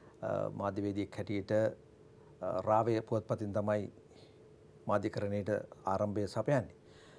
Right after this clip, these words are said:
ඊට පස්සේ ලක්බිම් පත්තරේ, වගේම වෙන වෙනත් පත්තරවලට ලිපි රචනා සහ මාලික, අ,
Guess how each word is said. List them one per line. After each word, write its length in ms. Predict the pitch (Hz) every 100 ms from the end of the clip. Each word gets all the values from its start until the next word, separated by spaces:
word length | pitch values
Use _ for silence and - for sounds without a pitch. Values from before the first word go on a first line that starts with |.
| -
ඊට 140 | 104 120
පස්සේ 560 | 110 - 117 113 107 - - - - -
ලක්බිම් 360 | 107 101 110 104
පත්තරේ, 460 | 98 - 92 110
වගේම 240 | 113 107 104 104 - - - - - -
වෙන 160 | - 101
වෙනත් 420 | 104 104 - - -
පත්තරවලට 500 | - 98 117 107 104
ලිපි 220 | 104 101 98
රචනා 420 | 95 - 101 101
සහ 120 | - 95 107 120 - - - - - - -
මාලික, 340 | 101 101 104
අ, 840 | 107 101 - - - - - -